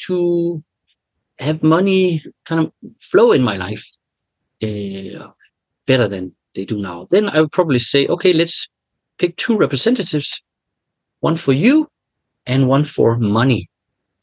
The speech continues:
And then you, and these, then these t-, two people will enter into the field, which just means that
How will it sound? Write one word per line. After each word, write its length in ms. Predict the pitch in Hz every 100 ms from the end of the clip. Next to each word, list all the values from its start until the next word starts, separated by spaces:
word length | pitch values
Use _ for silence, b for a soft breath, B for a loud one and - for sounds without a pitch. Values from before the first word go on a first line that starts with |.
| _
And 160 | 139 160
then 160 | 175
you, 200 | 165 143 b b b _ _
and 100 | 135
these, 260 | 156 156 - _
then 220 | 123 151
these 240 | 151 156 -
t-, 100 | - _ _ _
two 120 | -
people 400 | 160 254 247 147
will 340 | 147 147 143 - _ _ _ _ _ _ _ - _ -
enter 260 | 175 185
into 220 | 139 139 120
the 80 |
field, 340 | 110 - 220 180
which 220 | 127 -
just 180 | 131 -
means 260 | 139 147
that 140 | -